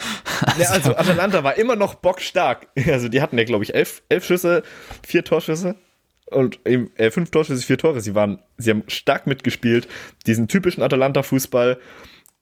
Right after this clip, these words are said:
Speaker 1: das eins null von Harteböer war ja eigentlich fast typisch, wie er den als Flügelverteidiger den langen Pfosten bespielt. Atalanta war stark. <laughs> Nicht, dass du mich da falsch verstehst, aber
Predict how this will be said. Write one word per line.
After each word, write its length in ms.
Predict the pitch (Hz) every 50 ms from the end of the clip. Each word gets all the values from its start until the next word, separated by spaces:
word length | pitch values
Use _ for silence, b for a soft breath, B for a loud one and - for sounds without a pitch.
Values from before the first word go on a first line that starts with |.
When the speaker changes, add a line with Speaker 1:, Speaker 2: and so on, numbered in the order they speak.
| _ _ _ _ -
Speaker 1:
das 160 | - 117 -
eins 260 | - 117 131 139 -
null 120 | 151 127 -
von 160 | 123 113 107
Harteböer 480 | 120 131 - 131 113 127 127 131 117
war 80 | 107 107
ja 180 | 107 104 101 92
eigentlich 300 | 98 117 113 110 - -
fast 240 | - - - - -
typisch, 400 | 147 135 151 147 143 - - - _ _ _ _ -
wie 200 | 120 120 120 104
er 120 | 107 113
den 420 | 107 110 110 107 107 107 104 - _ _ _ _ _ -
als 160 | 107 110 -
Flügelverteidiger 800 | - 139 131 131 131 127 131 - 131 117 117 117 117 113 110 - - _ _ -
den 100 | 107 104
langen 220 | 107 107 110 110 107
Pfosten 320 | - - 110 - - 107
bespielt. 440 | 104 110 - - 110 107 127 - - B B B B B B B B B B B _ _ _ _ _ -
Atalanta 420 | - 107 107 107 117 117 117 110 101
war 220 | 101 104 - - - _ -
stark. 400 | - - - 135 107 95 - - _ _ - -
<laughs> 640 | 123 101 - - - - - 123 - - - -
Nicht, 200 | 139 139 135 -
dass 100 | 113 147 -
du 40 | 113
mich 100 | 104 -
da 100 | 104 -
falsch 180 | - 127 131
verstehst, 460 | - 117 - - 95 98 95 - -
aber 320 | 120 117 110 107 107 107